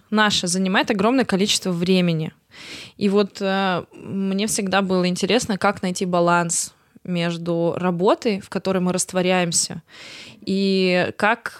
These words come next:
э, остаться тем человеком, где мы действительно можем чувствовать себя свободными.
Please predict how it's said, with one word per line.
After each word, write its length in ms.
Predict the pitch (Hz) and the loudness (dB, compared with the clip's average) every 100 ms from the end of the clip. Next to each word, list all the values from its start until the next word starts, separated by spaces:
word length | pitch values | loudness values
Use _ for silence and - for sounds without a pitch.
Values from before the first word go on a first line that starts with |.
| 190 | -10
э, 500 | 185 175 175 170 170 | -4 -2 -2 -2 -4
остаться 560 | - 185 - 214 214 - | -6 -6 0 0 0 -4
тем 200 | - 190 | -4 -2
человеком, 720 | 185 190 185 202 349 - 202 175 | 0 2 2 2 0 0 -2 0
где 220 | 190 196 | 2 2
мы 100 | 196 | 2
действительно 640 | 185 - 208 302 247 208 | 0 -2 0 0 0 2
можем 380 | 190 185 226 220 | 2 2 2 0
чувствовать 340 | 220 240 214 | 0 0 0
себя 100 | 190 | 0
свободными. 760 | 190 190 185 196 180 170 160 | 0 0 0 2 2 0 -6